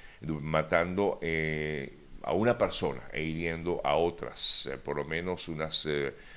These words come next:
veinte personas habrían resultado heridas luego de esto, del paso de estos tornados en Mississippi. Eh, los, eh, trabajadores de emergencia, eh,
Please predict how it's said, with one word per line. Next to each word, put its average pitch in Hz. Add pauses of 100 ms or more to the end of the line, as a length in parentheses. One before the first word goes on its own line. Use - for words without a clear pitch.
(180)
veinte 92
personas 76
habrían 80
resultado 80
heridas 80
luego 73
de 78
esto, 82 (300)
del 76
paso 80
de 82
estos -
tornados 80
en 71
Mississippi. 87 (480)
Eh, 80
los, 80
eh, 78
trabajadores 85
de 85
emergencia, 104
eh, 76